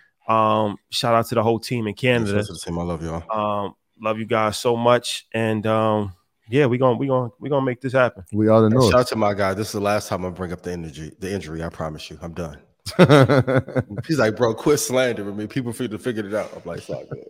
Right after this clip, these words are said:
Speaker 1: Shout out
Speaker 2: My
Speaker 1: to
Speaker 2: bad.
Speaker 1: Fries.
Speaker 2: Yeah. <laughs> Shout out to my guy.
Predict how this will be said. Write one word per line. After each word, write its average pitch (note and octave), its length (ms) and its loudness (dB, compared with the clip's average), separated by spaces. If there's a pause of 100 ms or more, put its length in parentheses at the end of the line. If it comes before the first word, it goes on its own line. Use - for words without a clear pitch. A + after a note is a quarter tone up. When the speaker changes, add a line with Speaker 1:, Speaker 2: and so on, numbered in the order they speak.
Speaker 1:
Shout A#2 200 -6
out A2+ 80 -4
Speaker 2:
My F#2 60 -10
Speaker 1:
to E2+ 60 -10
Speaker 2:
bad. E2 100 -8
Speaker 1:
Fries. A2 380 -2 (420)
Speaker 2:
Yeah. F#2+ 840 -2 (1300)
<laughs> C3 440 0
Shout A#2+ 160 0
out G#2+ 80 -2
to G#2+ 80 -4
my G2 140 -2
guy. F#2+ 380 -4